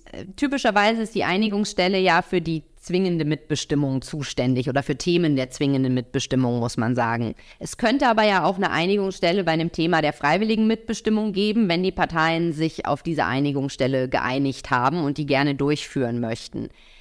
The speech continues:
Worin liegen da ganz kurz zusammengefasst die Unterschiede, wenn sie in der Einigungsstelle bei einem zwingend mitbestimmten Thema sind oder wenn sie in einer Einigungsstelle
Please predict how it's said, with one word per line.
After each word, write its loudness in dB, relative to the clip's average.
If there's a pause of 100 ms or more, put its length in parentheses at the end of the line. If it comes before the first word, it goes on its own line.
(140)
Worin 0
liegen 0
da 6
ganz -2
kurz -4
zusammengefasst -2
die 0
Unterschiede, -2
wenn -2
sie 0
in 0
der 2
Einigungsstelle 0
bei 2
einem 0 (160)
zwingend 2
mitbestimmten -2
Thema 2
sind 0
oder 2
wenn 0
sie 0
in 0
einer 2
Einigungsstelle 0